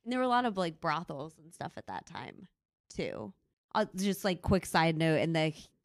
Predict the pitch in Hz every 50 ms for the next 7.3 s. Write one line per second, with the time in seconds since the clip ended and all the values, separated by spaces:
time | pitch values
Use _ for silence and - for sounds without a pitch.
0 | _ _ _ - - 180 - 233 262 294 294 277 - 285 254 285 285 277 - 302
1 | 294 302 285 220 185 170 - - 180 175 165 175 175 - - - - _ - -
2 | 180 170 165 - 190 170 170 170 165 - - 170 156 156 147 147 143 147 151 -
3 | - _ _ _ _ _ - - 160 147 151 - - 156 156 165 165 151 143 143
4 | - - 139 139 151 165 196 254 285 254 277 277 _ _ _ _ _ _ _ _
5 | _ _ _ _ _ _ _ _ _ _ _ - 202 175 175 175 156 - - _
6 | - - - - - - 185 170 160 156 151 156 160 160 147 156 147 147 151 151
7 | 147 139 135 139 135 123